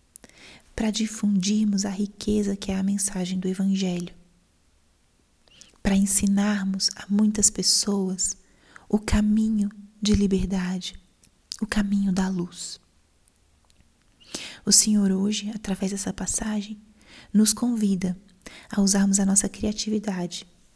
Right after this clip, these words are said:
e, usando os termos do Evangelho, a nossa esperteza, pra construirmos o seu reino.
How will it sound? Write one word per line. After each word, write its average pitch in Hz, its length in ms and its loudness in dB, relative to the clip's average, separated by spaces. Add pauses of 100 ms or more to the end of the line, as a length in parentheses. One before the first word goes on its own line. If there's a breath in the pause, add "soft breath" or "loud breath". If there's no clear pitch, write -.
e, 202 100 4
usando 208 320 6
os 220 140 4
termos 185 400 2
do 185 100 2
Evangelho, 180 640 0
a - 40 -4
nossa 190 260 2
esperteza, 202 920 -4 (880 loud breath)
pra 208 140 0
construirmos 196 640 0
o 185 180 -2
seu 202 200 0
reino. 175 400 -2